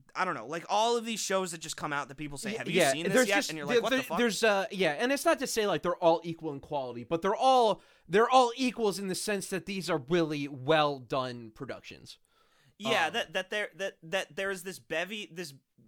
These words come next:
Speaker 1: bevy of content that is just good enough,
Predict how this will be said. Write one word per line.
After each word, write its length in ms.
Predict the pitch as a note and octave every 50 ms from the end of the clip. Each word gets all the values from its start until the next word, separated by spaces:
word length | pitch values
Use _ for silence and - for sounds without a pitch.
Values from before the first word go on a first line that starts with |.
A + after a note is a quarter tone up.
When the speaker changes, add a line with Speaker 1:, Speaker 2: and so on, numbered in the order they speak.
| C#3 _
Speaker 1:
bevy 340 | - E3+ D#3+ F3 F#3+ A3+ G#3
of 100 | F#3+ C#3+
content 560 | - - D3 C#3 C#3+ C#3+ C#3 C#3 C#3+ C3 A#2
that 200 | A#2+ B2+ B2+ - -
is 300 | C#3 C#3 C3 B2 - - _ C3
just 460 | _ - E3 E3 F3 F#3 - - -
good 160 | - D3 C#3 B2+
enough, 480 | B2 A2 G2 F#2 F2 - - _ _